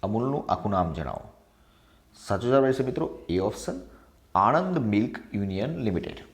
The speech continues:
નીચેનામાંથી કયા ફક્ત ઈશાન પૂર્વોત્તમ ભારતીય રાજ્ય છે? એટલે કે નીચેનામાંથી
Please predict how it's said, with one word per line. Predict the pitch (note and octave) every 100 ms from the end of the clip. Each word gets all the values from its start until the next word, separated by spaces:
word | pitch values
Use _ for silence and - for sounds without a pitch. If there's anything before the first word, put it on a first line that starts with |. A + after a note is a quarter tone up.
| _ - - - - - - - - - - - - _ - _ _ - - - _ - - - - - - - - - _ _ -
નીચેનામાંથી | B2 D3+ F#3+ D#3 F2+ - - - - - - -
કયા | C#3 D#3+ F3+
ફક્ત | F3+ A#2 - - - - - -
ઈશાન | A#2+ A2+ B2 D#3+
પૂર્વોત્તમ | D#3+ B2 A#2 B2+ - D#3 B2+
ભારતીય | G2 F#2 F#2 F#2
રાજ્ય | B1 - A1
છે? | - - - - - - - - _ -
એટલે | G#2 G2+
કે | B2
નીચેનામાંથી | D3+ G#2+ E2 F2+ E2+ E2 - E3 C4